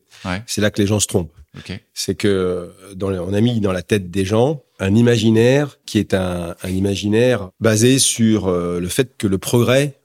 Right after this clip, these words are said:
Speaker 2: ne peut être que lié à, euh, l'abondance,
Speaker 1: La croissance.
Speaker 2: à la croissance
Speaker 1: Ouais.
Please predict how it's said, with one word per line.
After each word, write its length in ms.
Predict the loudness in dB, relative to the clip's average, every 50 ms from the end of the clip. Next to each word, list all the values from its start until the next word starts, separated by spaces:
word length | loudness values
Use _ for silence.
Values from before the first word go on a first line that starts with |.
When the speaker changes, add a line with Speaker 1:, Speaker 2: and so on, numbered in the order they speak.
| _ _ _ _ _ _ _ -4
Speaker 2:
ne 160 | 0 0 0
peut 160 | 0 0 2
être 340 | 2 2 2 0 -4 -12 -14 _ _ _ _ _ _ _ _
que 100 | 2 2
lié 480 | 4 4 4 4 6 4 4 2 0 -6 _ _ _ _ _
à, 400 | -2 0 2 2 2 2 0 -2
euh, 400 | -4 -6 -8 -12 -12 -12 -10 -6
l'abondance, 560 | -4 -2 -2 -2 0 2 2 2 2 2 2
Speaker 1:
La 40 | 0 -2
croissance. 500 | -4 -6 -10 -12 -12 -14 -16 -14 -8 -6
Speaker 2:
à 80 | -4
la 80 | -4 -4
croissance 580 | -4 -6 -6 -4 -2 0 2 2 2 2 2
Speaker 1:
Ouais. 80 | 0 -4